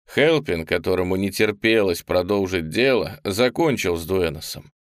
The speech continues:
Эрнандес встал, и все стали бояться еще одного долгого перекрестного допроса. Он намеревался показать присяжным, что Гальегос и Дуэнос лгали,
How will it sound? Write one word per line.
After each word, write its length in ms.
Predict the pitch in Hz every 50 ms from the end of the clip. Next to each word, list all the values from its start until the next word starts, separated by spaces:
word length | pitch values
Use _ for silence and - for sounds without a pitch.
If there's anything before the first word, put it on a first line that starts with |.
| _ _
Эрнандес 680 | - 101 113 120 143 180 196 190 170 131 107 101 101 -
встал, 560 | - - - - 117 123 123 127 123 117 - - - _
и 140 | - 95 95
все 300 | 92 - - 143 160 151
стали 340 | 147 - 143 143 147 139 135
бояться 600 | 113 110 120 117 131 151 156 151 147 - - 127
еще 500 | 131 139 131 - - - 139 151 147 139
одного 540 | 131 120 98 92 107 110 110 113 127 123 110
долгого 680 | 85 80 107 123 131 135 131 127 113 120 120 120 117
перекрестного 760 | 104 - 110 107 101 - 95 95 92 90 87 - 98 95 95
допроса. 640 | 92 110 110 - - 85 - - - - - - - _ _ _ _ _ _
Он 220 | - 92 107 113 110
намеревался 640 | 110 107 107 104 104 104 113 117 113 - - 107
показать 580 | - - 101 - - 95 92 98 120 120 107 -
присяжным, 720 | - 98 98 92 - 113 127 139 131 117 98 90 90 87
что 240 | 82 - - 98 98
Гальегос 880 | 85 90 98 98 95 95 98 123 143 151 139 110 87 87 90 - - -
и 140 | - 123 120
Дуэнос 640 | 104 101 101 104 123 151 160 147 120 101 95 - -
лгали, 720 | 104 107 107 104 98 147 170 160 131 95 78 58 - -